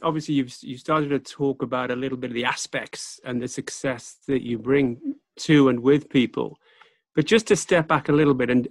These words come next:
and just take a breath on that piece, you know, from, uh, working in the <laughs> financial world and then moving into that,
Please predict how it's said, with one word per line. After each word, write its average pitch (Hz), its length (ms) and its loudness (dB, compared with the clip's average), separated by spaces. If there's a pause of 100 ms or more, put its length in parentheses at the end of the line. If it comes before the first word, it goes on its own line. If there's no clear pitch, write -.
and 135 140 2
just 196 160 -2
take 233 200 2
a - 40 4
breath 170 360 0
on 160 160 6
that 151 240 0
piece, 139 520 0
you 135 140 -2
know, 123 160 -2
from, 131 640 0 (100)
uh, 123 220 -8
working 156 380 4
in 143 100 6
the 135 80 4
<laughs> - 120 -6
financial 147 480 2
world 113 440 -8 (720)
and 135 120 4
then 147 180 6
moving 156 360 6
into 139 260 2
that, 135 260 -2